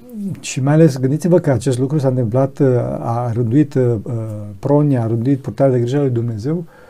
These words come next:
cu Maica Domnului, care a fost plină de har, nu? Deci a fost, e,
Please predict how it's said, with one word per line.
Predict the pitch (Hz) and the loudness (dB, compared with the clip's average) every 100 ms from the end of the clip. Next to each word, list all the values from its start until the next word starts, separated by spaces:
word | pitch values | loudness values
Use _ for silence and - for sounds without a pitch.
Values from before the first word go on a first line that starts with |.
| - - | -20 -12
cu | 120 | -4
Maica | 123 127 175 | -2 2 2
Domnului, | 196 175 120 | 4 4 2
care | 123 | -2
a | |
fost | - 123 | -4 -6
plină | - 131 135 | -4 -2 0
de | 135 151 | 0 0
har, | 127 170 170 113 | 0 4 4 4
nu? | 98 104 104 | -2 -6 -8
Deci | 107 104 - | -10 -10 -6
a | 113 | -6
fost, | 127 123 - | -6 -10 -6
e, | 127 127 123 | -4 -2 -4